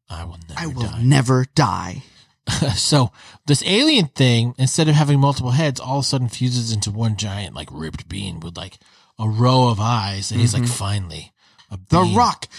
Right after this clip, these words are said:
Speaker 2: has come back to
Speaker 1: To City
Speaker 2: Houston.
Speaker 1: A!
Speaker 2: I c-, I couldn't think of a city.
Speaker 1: <laughs> So f-, he's like, "Oh, sweet. There are beings worth fighting on this planet."
Speaker 2: Mm-hmm.
Speaker 1: So Atomic Samurai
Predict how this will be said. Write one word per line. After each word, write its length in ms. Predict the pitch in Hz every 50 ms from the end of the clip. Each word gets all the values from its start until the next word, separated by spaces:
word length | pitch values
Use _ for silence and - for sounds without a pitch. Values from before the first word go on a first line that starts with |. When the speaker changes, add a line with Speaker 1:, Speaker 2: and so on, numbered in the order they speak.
| - - -
Speaker 2:
has 260 | - 359 381 294 - -
come 340 | - 320 359 349 330 285 - -
back 460 | 185 349 262 - - _ - - - _ _ - 131 _ _ _ _ _ _ _ _ _ _ _ _ _ _ _ _ -
to 160 | - - 220
Speaker 1:
To 40 | 208
City 220 | 160 - - - 311 302
Speaker 2:
Houston. 380 | 311 339 339 349 339 320 320 320
Speaker 1:
A! 540 | 320 320 320 320 320 311 311 311 302 302 302
Speaker 2:
I 120 | 180 107 -
c-, 80 | 113 107
I 100 | 107 113
couldn't 280 | 107 - 120 110 104
think 180 | - 113 104 101
of 100 | 104 110
a 40 | 104
city. 300 | - - 107 98 95 98
Speaker 1:
<laughs> 60 | 117 - 110 - - - - _ - - _ _ _ _ - - - - - _
So 540 | - - - - 135 127 117 117 113 - _ _ _ _ _ _ _ _ _ _
f-, 160 | - - - _ _ _ _ _ _ _ _ _ _ _ _ _ _ _ -
he's 240 | 120 123 160 180 156
like, 140 | 151 139 196
"Oh, 140 | 247 285 165
sweet. 340 | - - - 269 208 139 - _ _ _ _ _
There 220 | - 110 131 135 135
are 180 | 139 131 123
beings 440 | 113 104 143 151 165 170 156 139 123
worth 240 | 127 147 151 139 -
fighting 420 | - - 98 123 147 143 135 127 120
on 160 | 113 110 110
this 140 | 110 107 -
planet." 420 | - - 143 165 160 104 82 - _ _ - - - - -
Speaker 2:
Mm-hmm. 180 | - 117 113 113
Speaker 1:
So 160 | 131 156 175
Atomic 400 | - - - 170 180 170 156 -
Samurai 720 | - - 165 196 220 202 156 135 127 120 120 120 127 131